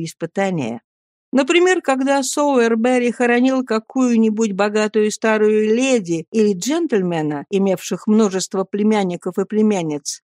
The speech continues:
которые казались безутешными во время болезни родственницы или родственника и были, по-видимому, совершенно поглощены своим горем, но на похоронах выглядели довольными и счастливыми, непринужденно и весело разговаривая между собой,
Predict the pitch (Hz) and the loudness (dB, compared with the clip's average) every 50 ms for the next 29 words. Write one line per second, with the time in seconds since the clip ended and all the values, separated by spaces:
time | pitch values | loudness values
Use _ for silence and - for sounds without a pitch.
0 | _ _ - - 170 - 208 196 196 190 190 - 208 202 196 208 214 208 202 208 | _ _ -8 -6 -2 0 2 2 2 2 0 0 -2 0 0 0 0 2 0 0
1 | 196 185 185 214 208 202 233 226 - 294 302 262 254 - 208 180 175 170 165 175 | -2 0 -2 -2 0 0 -2 -2 -2 -4 -4 -4 -4 -4 -4 -2 0 0 0 0
2 | 175 180 190 196 190 190 190 180 190 196 196 190 180 175 180 190 208 220 247 247 | 0 0 0 0 0 0 0 0 0 2 2 2 0 0 0 0 2 2 0 -2
3 | 240 - - 185 180 175 170 165 - - 196 190 190 196 208 214 214 208 196 - | -2 -6 -8 -6 -6 -6 -6 -8 -4 -4 -2 0 2 2 4 4 4 2 0 -2
4 | - 180 170 170 170 165 - - 160 160 - - - 277 269 320 339 320 311 302 | -8 -6 -6 -4 -4 -6 -4 -6 -6 -6 -6 -6 -4 -2 0 0 0 0 0 -2
5 | - 254 240 226 226 254 254 233 247 247 240 240 240 240 233 233 233 - 233 226 | -2 -2 0 0 0 0 0 0 2 2 2 4 4 4 2 2 0 0 0 0
6 | 233 226 - - 277 277 262 262 254 233 - 233 226 214 226 233 226 220 - - | 0 -2 -2 -2 0 2 2 2 2 0 0 -2 0 2 2 0 0 -2 -2 -2
7 | 254 262 285 311 311 285 - 196 185 185 185 180 185 180 180 196 190 180 170 165 | 0 0 0 0 0 -2 -2 -2 -2 0 0 0 -2 2 2 2 2 2 2 0
8 | 160 160 160 _ _ _ - 294 320 349 370 370 370 - - 320 254 - 277 247 | -2 -2 -6 _ _ _ -2 2 2 2 2 2 0 -2 -2 -6 -2 0 0 2
9 | 240 240 247 254 262 254 - 240 208 220 226 220 220 208 220 208 196 208 196 196 | 2 2 2 2 2 0 -2 0 2 2 2 2 2 0 0 0 0 0 0 0
10 | 185 165 170 165 156 160 180 208 233 247 247 240 220 208 185 170 160 - - 151 | 2 2 0 -2 0 0 2 2 4 4 2 2 2 2 0 -2 -6 -10 -10 -10
11 | - - 170 202 254 277 262 254 226 208 190 170 156 _ - - 214 233 233 254 | -10 -6 -2 -2 0 2 2 2 2 2 0 -2 -6 _ -4 -2 -2 0 2 2
12 | 262 269 277 285 269 262 302 359 339 320 262 202 175 165 190 202 196 - - 185 | 2 2 2 2 0 0 0 2 2 2 2 2 0 0 0 -2 -2 -2 -4 -2
13 | 180 180 180 175 165 156 165 170 175 202 226 233 247 220 196 190 185 180 185 185 | -2 -2 -2 -2 -4 -2 -2 -2 0 0 0 0 0 2 2 0 0 0 0 -2
14 | 175 170 170 180 175 - 226 233 247 269 339 339 339 330 | -2 -2 -4 -6 -4 -2 -4 -2 -2 -2 -4 -4 -4 -4